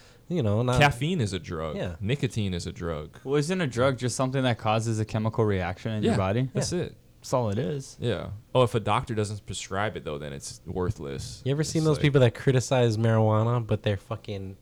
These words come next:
Speaker 1: they, they smoke a lot of cigarettes, or they fucking drink a lot of co-, coffee?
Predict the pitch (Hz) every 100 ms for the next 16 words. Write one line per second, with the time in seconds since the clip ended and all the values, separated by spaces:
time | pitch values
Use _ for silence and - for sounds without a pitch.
0 | - - - - 107 95 113 107 123 107
1 | 110 104 - 123 107 110 117 - 117 110
2 | 101 92 107 110 104 98 95 95 120 110
3 | 107 107 107 101 - 104 107 113 113